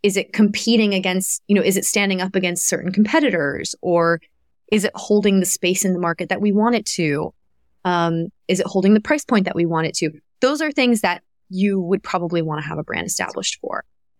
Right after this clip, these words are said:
So I think it's variable, um, but all, most often when people ask that question, it's because they're testing functionality or just trying to work out kinks in a product and refine it into what will be the thing that they'll truly launch to market.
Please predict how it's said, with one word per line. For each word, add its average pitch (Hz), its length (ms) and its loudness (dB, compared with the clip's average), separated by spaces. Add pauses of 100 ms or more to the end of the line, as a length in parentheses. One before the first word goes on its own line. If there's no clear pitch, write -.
(100)
So 202 400 0 (340)
I 196 80 0
think 247 220 -2
it's - 180 -4
variable, 208 760 0 (240)
um, 180 400 0 (280)
but 180 360 -2 (400)
all, 277 200 2
most 277 300 2
often 208 240 0
when 175 80 -2
people 185 200 -4
ask 160 200 -4
that - 140 -4
question, 165 420 -6
it's - 240 -10
because 180 300 -6
they're 151 120 0
testing 160 380 -6
functionality 233 960 0
or 165 220 2
just - 200 -8
trying 202 200 0
to 180 80 2
work 170 180 0
out 160 140 -4
kinks - 280 -10
in 165 60 -6
a 156 60 -6
product 170 520 -2
and 160 300 -4
refine 170 400 -2
it 170 140 -2
into 165 260 -2
what 156 220 -4
will 170 180 2
be 214 140 4
the 226 100 0
thing 226 140 2
that 214 160 2
they'll 190 120 0
truly 196 360 0
launch 180 300 -2
to 190 100 -6
market. 247 420 0